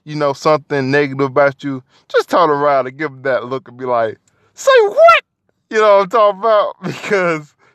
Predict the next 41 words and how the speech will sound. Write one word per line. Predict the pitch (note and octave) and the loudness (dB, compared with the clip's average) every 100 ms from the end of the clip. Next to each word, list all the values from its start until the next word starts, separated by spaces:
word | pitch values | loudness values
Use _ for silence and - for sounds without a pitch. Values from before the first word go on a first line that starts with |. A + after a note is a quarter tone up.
| _ | _
you | E3 | -6
know, | D3+ D3+ C3+ B2 _ _ _ - | 0 0 0 -2 _ _ _ -2
I'm | F3+ F3 | 0 2
not | E3+ E3 | 0 0
even | D#3+ C#3 C#3+ | -2 -8 -8
listening | D#3+ C#3+ B2+ B2+ | -8 -8 -14 -12
to | D3 | -10
you | C3 A#2 | -10 -4
right | A#2+ A2+ | -4 -2
now. | B2 A#2 G#2+ - - - - | 2 2 2 -4 -18 -18 -4
You | E3+ | 2
know, | E3 D#3 D#3+ F3 | 4 4 2 -10
give | F3+ A#3 | -12 -10
me | G#3 | -6
a | E3 | -6
double | C#3+ F3 C#3+ | -2 -4 -4
take | D3 - E3+ C#3 | -8 -2 -2 -2
because | C3+ C#3 D3 C3 B2+ C3 | -8 -6 -2 -2 -6 -2
right | D#3+ D#3 | -2 -2
now, | D3 D#3 D3 C3 | -2 2 2 0
I | - C#3+ | 0 -2
mean, | C#3+ C#3 B2+ A#2 _ _ | -2 -6 -8 -12 _ _
the | |
Bible | C#3+ E3 C#3 | 0 0 0
says, | E3+ D3 | -8 -8
"Whose | D#3 E3 D3 | -8 -12 -10
report | C#3 - D#3 C#3+ - _ _ | -14 -8 -4 -4 -8 _ _
will | C#3 D3 | -2 -2
you | C#3+ D3 | -2 -2
believe?" | C3+ C3 D3 C#3 A#2+ A#2 - - - | 2 2 2 0 -4 -8 -18 -20 -4
You | C#3+ | -2
know, | C3+ | 0
but | C3 B2+ | 0 -2
you | F3 | -2
will | E3+ D#3+ | 0 -2
believe | B2+ D#3 F3+ F3+ D3+ | -2 -2 -2 -2 -4
the | D#3 | -2
report | C#3+ B2+ - - F3+ D3 - _ - | -2 -4 -2 2 4 4 0 _ -2
of | C#3 | -2
the | C3+ | -2
one | C3+ D3+ D#3 D3 C#3 B2+ | -4 -2 -2 -2 -4 -10